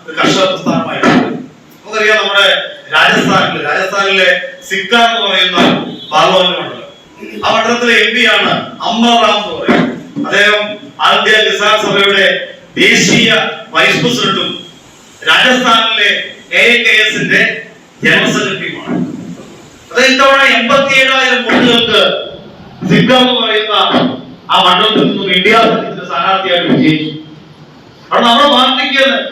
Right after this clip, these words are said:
ഒരു ലക്ഷത്തി എഴുപത്തി അയ്യായിരം വോട്ടുകളുണ്ട്. അവിടെ ആ ഒമ്പത് കോൺസ്റ്റിറ്റ്യുവൻസി, ആ, ആ പാർല-, സിക്കാർ, ആ, പാർലമെന്റ് മണ്ഡലത്തില് ഒമ്പത് നിയമസഭാ മണ്ഡലങ്ങളാണ്. ആ ഒമ്പത് നിയമസഭാ മണ്ഡലങ്ങളിലെ തെരഞ്ഞെടുപ്പില് ഒരു ലക്ഷത്തി എഴുപത്തി അയ്യായിരം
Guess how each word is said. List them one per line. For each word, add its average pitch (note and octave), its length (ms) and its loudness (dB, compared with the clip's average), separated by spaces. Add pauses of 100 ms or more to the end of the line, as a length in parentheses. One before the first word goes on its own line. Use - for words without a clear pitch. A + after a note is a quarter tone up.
(120)
ഒരു G3+ 160 6
ലക്ഷത്തി C#4 460 4
എഴുപത്തി C4+ 320 -2
അയ്യായിരം B3 440 2
വോട്ടുകളുണ്ട്. A3+ 460 2
അവിടെ - 160 -8 (720)
ആ - 100 2
ഒമ്പത് B3+ 760 2
കോൺസ്റ്റിറ്റ്യുവൻസി, A3+ 640 -2
ആ, - 60 -4 (400)
ആ E3 100 2 (200)
പാർല-, - 420 2
സിക്കാർ, A#3 180 4
ആ, A#3 540 -2
പാർലമെന്റ് A3+ 480 0
മണ്ഡലത്തില് G3+ 480 4 (680)
ഒമ്പത് C#4+ 420 4
നിയമസഭാ - 420 0
മണ്ഡലങ്ങളാണ്. - 680 0 (220)
ആ G3+ 200 4
ഒമ്പത് C#4+ 400 4
നിയമസഭാ B3+ 460 0
മണ്ഡലങ്ങളിലെ - 580 0
തെരഞ്ഞെടുപ്പില് A3+ 540 2 (640)
ഒരു - 240 4
ലക്ഷത്തി A#3 460 2
എഴുപത്തി B3+ 480 2
അയ്യായിരം A#3+ 460 2